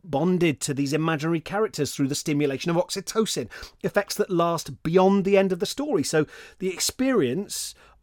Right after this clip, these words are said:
of your fictional world, the adventures that your characters go on in an entirely imaginary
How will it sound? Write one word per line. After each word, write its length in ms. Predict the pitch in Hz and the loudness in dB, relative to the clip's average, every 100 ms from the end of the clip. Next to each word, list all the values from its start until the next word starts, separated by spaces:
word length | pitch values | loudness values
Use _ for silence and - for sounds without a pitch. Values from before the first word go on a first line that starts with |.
| - | 0
of 460 | 160 156 156 139 139 | 6 8 8 6 2
your 440 | 147 175 180 175 170 | 2 4 6 4 -2
fictional 560 | - 170 - 165 165 | -10 -14 -8 -2 -2
world, 440 | 151 160 104 160 170 | 0 -4 -4 -8 -12
the 280 | 147 160 156 - _ _ _ _ _ _ - | -6 -4 -4 -8 _ _ _ _ _ _ -4
adventures 840 | 165 139 208 202 - 147 147 170 | -4 6 6 6 0 -4 -4 -4
that 180 | - 147 | -10 -6
your 180 | 165 156 - | -2 -2 -4
characters 600 | - 185 165 - 131 123 | -4 -4 -4 -8 -10 -2
go 280 | - 151 160 | 2 2 2
on 180 | 147 | -2
in 100 | 135 | -2
an 160 | 143 147 | -4 -4
entirely 580 | 160 - - 247 233 208 | -8 -12 -10 -6 -2 -2
imaginary 760 | 185 202 190 147 123 113 127 | 0 -2 -4 -4 -6 -6 -10